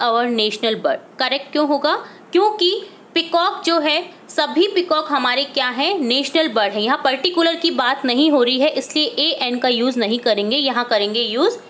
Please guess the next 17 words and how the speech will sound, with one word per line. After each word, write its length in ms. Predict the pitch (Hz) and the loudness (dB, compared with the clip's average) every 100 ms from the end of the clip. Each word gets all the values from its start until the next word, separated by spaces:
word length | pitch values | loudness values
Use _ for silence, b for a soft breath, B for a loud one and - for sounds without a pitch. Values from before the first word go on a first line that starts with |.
| B B | B B
D 200 | 180 269 - | -2 -2 -2
का, 100 | 185 | -4
क्योंकि 360 | 156 - 269 330 | -4 -4 -4 -2
यहाँ 560 | 320 277 302 440 - B B B - | 0 0 0 -2 -4 B B B -6
जो 140 | 269 | -2
प्रजाति 580 | 320 320 277 277 262 339 | -2 -2 0 0 0 0
है 180 | 370 349 | 2 0
पीकॉक 520 | 349 269 277 277 285 | -2 -4 0 -2 -2
की, 140 | 311 330 | -2 -2
वो 180 | 320 311 | 0 -2
सभी 500 | 320 247 233 359 370 | -2 -4 -2 -2 0
जो 120 | 359 | -2
प्रजाति 600 | 302 277 247 226 277 269 | -2 -2 -2 -4 -4 -4
हैं 260 | 277 349 B - | -4 -6 B -12
पीकॉक 500 | 254 - 240 214 - - | -10 -4 -2 -2 -6 -12
से 160 | - 226 | -4 -4
relate, 400 | 190 180 277 | -2 -2 -4